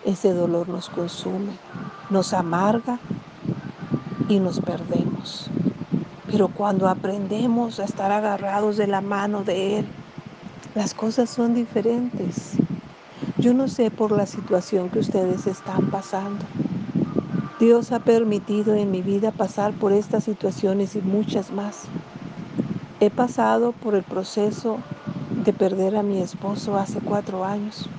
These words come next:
Fue un dolor tan terrible que yo pensé que no iba a poder resistir. Y yo recuerdo que yo le decía a Dios,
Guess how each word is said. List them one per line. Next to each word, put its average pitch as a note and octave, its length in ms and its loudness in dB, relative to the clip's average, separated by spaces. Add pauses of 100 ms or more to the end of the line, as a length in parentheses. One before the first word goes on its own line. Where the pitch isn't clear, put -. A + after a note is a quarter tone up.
(1500)
Fue A3+ 100 6
un B3+ 160 6
dolor A#3+ 380 6
tan B3 240 0
terrible A3+ 640 2 (420)
que G3 140 0
yo F#3+ 100 4
pensé G3+ 380 -2
que G#3+ 160 0
no F#3+ 180 2
iba F#3 220 0
a - 20 -2
poder G3 460 -2 (360)
resistir. - 840 0 (1500)
Y A3 160 6
yo A#3+ 160 8
recuerdo A#3+ 540 4
que A3 180 0
yo G3+ 140 4
le A3+ 160 4
decía G#3 500 2
a G3 80 0
Dios, G3+ 400 2